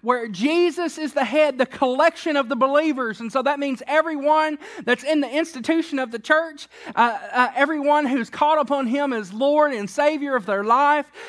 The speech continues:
they are part of the church, the called out ones, the, the, those that assemble together. And, and, and, and, uh, eh, here's the thing, uh, we can take the institution of the church and we can say that we can tear it down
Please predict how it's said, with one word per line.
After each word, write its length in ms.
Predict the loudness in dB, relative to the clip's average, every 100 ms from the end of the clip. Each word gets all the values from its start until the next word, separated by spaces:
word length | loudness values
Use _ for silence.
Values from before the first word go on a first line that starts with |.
| -6
they 260 | 4 4 4
are 300 | 4 4 4
part 340 | 4 4 4
of 160 | 2 -4
the 80 | -8
church, 460 | 2 4 4 -4
the 100 | -8
called 380 | -4 0 2 6
out 240 | 4 2
ones, 540 | 0 0 0 -2 -6 -2
the, 200 | -2 -2 -8 -14 0
the, 260 | 2 2 4
those 380 | 4 4 2
that 160 | -2 -2
assemble 480 | -2 0 0 2 0
together. 500 | 0 0 2 0 -2
And, 280 | -2 -4 -6 -16 -10
and, 200 | -2 -2 -4 -8
and, 180 | -8 -6 -4
and, 180 | 0
uh, 260 | 2 2 -2 -6 _
eh, 120 | -4 -2
here's 280 | 0 -2 -2
the 140 | -6
thing, 440 | 2 2 4 -2 -2
uh, 220 | -2 0
we 180 | 0 -2
can 200 | -2 -2
take 260 | -2 -4
the 100 | -8
institution 800 | -6 -6 -6 -8 -2 -2 -2 -4
of 120 | -6
the 80 | -6
church 560 | -4 -2 -2 -4 -10 -20 _ _ _ _ _ _ _ _
and 220 | -2 -2
we 100 | -2
can 180 | -4 -8
say 200 | 0 0
that 160 | 2 -2
we 100 | -4
can 180 | -4 -4
tear 260 | -2 0
it 140 | -2 -2
down 600 | -2 0 -2 -2 -4